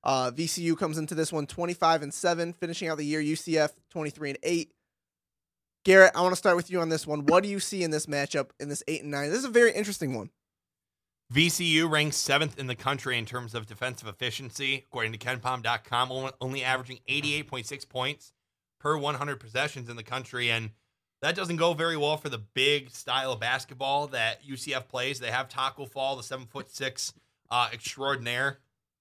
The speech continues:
Speaker 2: who plays in the middle for Johnny Dawkins and his team. I think V C U is actually gonna win this. I think it's gonna, you know, I think it's gonna be a lockdown game. It's not gonna be anything exciting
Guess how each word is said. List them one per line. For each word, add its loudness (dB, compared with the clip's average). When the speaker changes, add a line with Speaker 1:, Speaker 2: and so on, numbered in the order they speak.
Speaker 2:
who -8
plays -2
in -10
the -8
middle -2
for -12
Johnny -4
Dawkins -2
and -10
his -14
team. -10
I 2
think -10
V -4
C -8
U -6
is -8
actually -8
gonna -10
win -6
this. -4
I -4
think -8
it's -12
gonna, -4
you -10
know, -10
I -4
think -10
it's -16
gonna -12
be -6
a -2
lockdown 0
game. 0
It's -18
not -6
gonna -10
be -6
anything -10
exciting -4